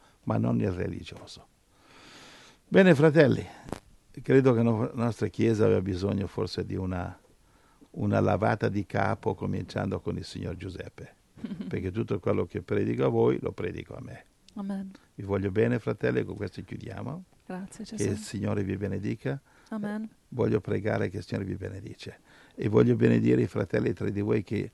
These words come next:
Speaker 1: e, e siete, siete molti, siete fedeli, possiamo contare su di voi, sappiamo che evangelizzate quando potete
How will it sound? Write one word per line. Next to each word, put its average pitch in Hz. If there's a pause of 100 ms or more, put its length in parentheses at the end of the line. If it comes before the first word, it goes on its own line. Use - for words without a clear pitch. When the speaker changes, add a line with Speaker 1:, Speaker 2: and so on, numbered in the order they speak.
(760)
Speaker 1:
e, -
e 101
siete, 101
siete -
molti, 92
siete 95
fedeli, 107 (1120)
possiamo 95
contare 110
su 110
di 107
voi, 107 (560)
sappiamo 104
che 104
evangelizzate 101
quando 101
potete 101